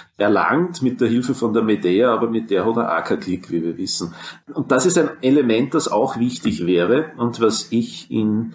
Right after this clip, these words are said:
so eine Kampagne unbedingt einbauen würde. Nicht nur, es muss ein Ziel geben, eine Mission, die es wirklich wert ist, auch nach Heldenkriterien halt. Es geht nie gut aus. Also was sehr interessant ist an diesen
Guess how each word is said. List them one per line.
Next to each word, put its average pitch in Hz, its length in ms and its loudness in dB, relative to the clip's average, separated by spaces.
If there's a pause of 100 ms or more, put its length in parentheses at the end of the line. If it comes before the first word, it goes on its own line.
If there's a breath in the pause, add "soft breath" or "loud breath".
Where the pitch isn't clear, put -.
(300 loud breath)
so - 140 0
eine 101 240 2
Kampagne 110 580 0
unbedingt 113 500 -2
einbauen 117 480 0
würde. 127 260 2
Nicht 113 140 0
nur, 123 100 2
es 117 160 -2
muss 123 180 2
ein - 140 -6
Ziel 113 260 2
geben, 127 320 0
eine 107 180 0
Mission, 104 520 0
die 117 100 2
es 110 160 -2
wirklich - 300 -6
wert 87 260 2
ist, 131 140 2
auch 110 240 0 (180)
nach 113 160 -4
Heldenkriterien 117 720 2
halt. 117 220 0 (380 loud breath)
Es 117 160 0
geht 123 200 2
nie 131 160 4
gut - 260 -2
aus. - 320 -6 (920)
Also 127 380 2
was - 500 0
sehr 156 500 2
interessant 131 760 0
ist 120 220 2
an 107 240 -2
diesen 101 680 -2